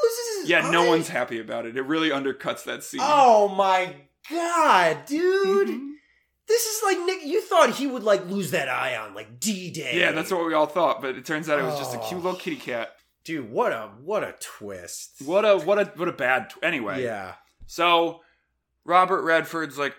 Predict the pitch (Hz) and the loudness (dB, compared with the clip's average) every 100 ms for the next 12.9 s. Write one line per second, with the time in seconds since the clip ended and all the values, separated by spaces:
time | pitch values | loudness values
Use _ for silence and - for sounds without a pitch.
0 | - 262 254 240 214 277 247 196 170 123 | 2 4 4 2 6 8 8 8 6 2
1 | 165 214 196 - - - 226 269 269 240 | 0 2 2 -2 -16 -6 -2 0 0 2
2 | 190 175 165 180 180 170 180 180 185 - | 2 2 0 0 -2 -2 -4 -4 -6 -4
3 | 226 220 190 214 214 - - 190 190 - | -6 -4 -4 -2 -2 -4 -2 0 0 0
4 | 196 196 - 202 196 196 - - 240 254 | 0 2 0 -2 -4 -6 -10 -6 -4 -2
5 | 247 240 269 247 233 233 226 226 220 208 | -2 -2 -2 -2 0 0 0 -4 -6 -10
6 | - _ _ 147 160 151 160 160 - 165 | -14 _ _ -10 -8 -8 -8 -10 -8 -6
7 | 165 151 135 156 147 143 131 - _ _ | -6 -8 -10 -8 -8 -6 -8 -10 _ _
8 | - 120 110 131 135 131 131 135 - _ | -14 -12 -6 -4 -2 -2 -4 -8 -16 _
9 | - - - 147 147 156 160 - - 131 | -16 -12 -6 -6 -6 -10 -14 -18 -16 -14
10 | 151 135 147 143 151 143 - 160 156 160 | -12 -10 -4 -4 -4 -8 -10 -10 -8 -10
11 | 160 143 131 120 113 110 113 123 - 123 | -10 -8 -8 -8 -8 -8 -6 -8 -8 -16
12 | - 139 - 123 - 143 143 143 143 | -12 -14 -12 -14 -6 -4 -4 -8 -14